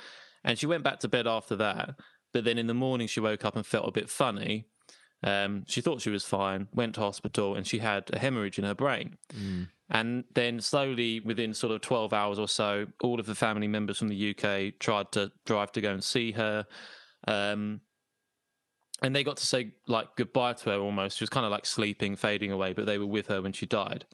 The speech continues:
Speaker 2: Yeah.
Speaker 1: Um, and my brother went to go and see her in the sense that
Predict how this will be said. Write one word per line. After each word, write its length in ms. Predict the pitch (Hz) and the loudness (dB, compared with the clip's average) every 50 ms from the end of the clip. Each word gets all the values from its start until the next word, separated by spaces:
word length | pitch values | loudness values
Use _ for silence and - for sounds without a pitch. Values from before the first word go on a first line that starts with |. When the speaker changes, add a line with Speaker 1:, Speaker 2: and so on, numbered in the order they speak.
| - | -10
Speaker 2:
Yeah. 160 | - - - - - - - - _ - | -8 -8 -8 -8 -10 -16 -20 -20 _ 0
Speaker 1:
Um, 520 | - 101 98 95 95 95 95 95 95 98 - - _ _ _ _ _ _ - | 2 2 4 2 2 0 0 -2 -2 -4 -6 -10 _ _ _ _ _ _ 0
and 140 | 117 113 113 | 0 2 2
my 140 | 113 113 110 | 2 0 0
brother 600 | 98 - 156 165 160 - 110 98 95 98 101 110 - _ _ _ - - | 0 2 2 2 2 2 0 2 2 2 0 -2 -6 _ _ _ -20 -14
went 360 | - - 117 120 117 113 - | -6 -2 0 0 0 0 -2
to 80 | - 123 | -2 0
go 200 | 101 120 107 104 | 2 2 2 2
and 100 | 101 101 | 0 0
see 340 | - - - 151 143 139 120 | -2 0 0 0 0 0 -2
her 380 | 104 104 - - 110 120 123 - _ _ _ _ _ - | -2 -2 0 0 0 -2 -4 -8 _ _ _ _ _ -2
in 120 | 104 104 | 0 0
the 80 | 107 101 | 0 0
sense 320 | - - 113 98 - - | 0 0 0 0 -4 -4
that 240 | - 107 98 - - | 0 0 0 0 -2